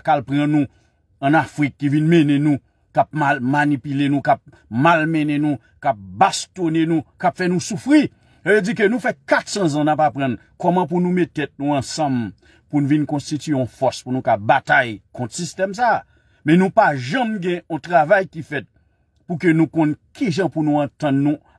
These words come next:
ak tèt nou, pou nou ka konstwi yon bagay. Se yon jan nou te pase. Kat sanzan ap batay pou n te kraze tout bagay la jiska mètnan. Se konsa nou rete. Nou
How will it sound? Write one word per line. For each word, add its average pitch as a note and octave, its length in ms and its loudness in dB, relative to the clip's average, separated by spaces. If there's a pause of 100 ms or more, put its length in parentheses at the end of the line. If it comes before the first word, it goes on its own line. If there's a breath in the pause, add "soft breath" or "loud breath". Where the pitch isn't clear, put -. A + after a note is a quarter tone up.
ak - 160 -2 (180)
tèt A#3+ 220 -2
nou, E3 100 -2
pou D3 160 -4
nou D#3+ 80 -2
ka D3 160 0 (160)
konstwi E3+ 360 -2
yon E3 100 0
bagay. E3+ 380 0 (960)
Se F#3 100 2
yon C#3 100 2
jan G#3+ 380 2
nou A3+ 140 -2
te A3 200 -2
pase. E3+ 440 0 (540)
Kat C4+ 220 2
sanzan D3 320 0
ap C3+ 120 -2
batay B2 440 2 (300)
pou F3+ 120 0
n E3 60 -2
te F3+ 120 2
kraze C3+ 360 2
tout B2+ 120 -12
bagay A2+ 300 -2
la A2+ 120 -2
jiska E3+ 320 -2
mètnan. C#3 240 -8
Se B2 100 -8
konsa A#2 260 -4
nou A2 140 -4
rete. A2+ 200 -8 (500)
Nou E3 180 4